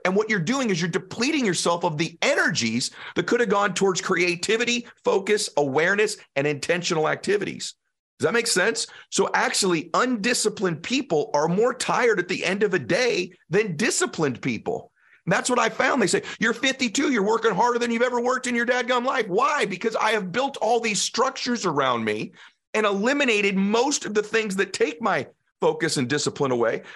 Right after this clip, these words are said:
so that I am wired, man, with a ton of energy to create and innovate and think and be present in the moment because I have self-discipline. And self-discipline is a process, is a habit.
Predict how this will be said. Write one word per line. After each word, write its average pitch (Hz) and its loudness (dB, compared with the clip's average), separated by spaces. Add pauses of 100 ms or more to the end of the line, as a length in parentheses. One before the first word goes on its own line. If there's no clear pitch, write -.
(140)
so 240 0
that 247 2
I 277 0
am 175 0
wired, 247 2
man, 226 0
with 214 2
a 214 -2
ton 247 -2
of 247 0
energy 254 0
to 208 -2
create 233 0
and 175 0
innovate 214 0
and 185 -2
think 285 0
and 170 0
be 196 0
present 196 -2 (340)
in 226 2
the 208 4
moment 196 2 (460)
because 240 0
I 208 4
have 208 2
self-discipline. 226 0 (600)
And 185 -2
self-discipline 233 0
is 180 0
a 170 0
process, 170 0
is 147 -4
a 160 0
habit. 160 0